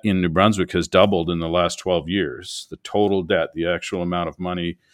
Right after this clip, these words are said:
the government of New Brunswick owns, not including N B Power. But because interest rates are so low and they're rolling over a lot of that debt at two and two and a half percent,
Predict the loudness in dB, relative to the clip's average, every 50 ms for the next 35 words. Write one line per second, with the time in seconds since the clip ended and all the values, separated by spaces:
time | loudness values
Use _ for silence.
0 | _ -20 _ _ _ -6 0 2 2 2 2 2 0 0 0 -2 -2 0 0 2
1 | 2 2 0 -2 -2 0 0 0 0 -2 0 2 2 2 2 2 2 2 2 2
2 | 2 0 -2 -2 -2 -4 -6 0 6 8 8 10 8 8 4 2 -2 -4 _ -20
3 | -20 -20 -20 _ _ 2 2 2 2 6 10 10 10 10 8 4 2 2 2 0
4 | 0 2 4 4 4 4 2 -2 -4 -2 0 2 2 4 4 6 6 6 6 4
5 | 2 0 0 -2 -2 0 2 4 4 4 4 4 2 2 2 2 2 2 2 0
6 | 0 2 2 2 2 2 2 0 0 -2 -2 0 0 0 0 0 -2 -6 _ -8
7 | -2 0 0 2 2 0 0 -2 -4 -6 -8 -10 -10 -8 -6 -6 -6 -4 -4 -4
8 | -4 -4 -8 -12 -14 -10 -6 -4 -4 -4 -4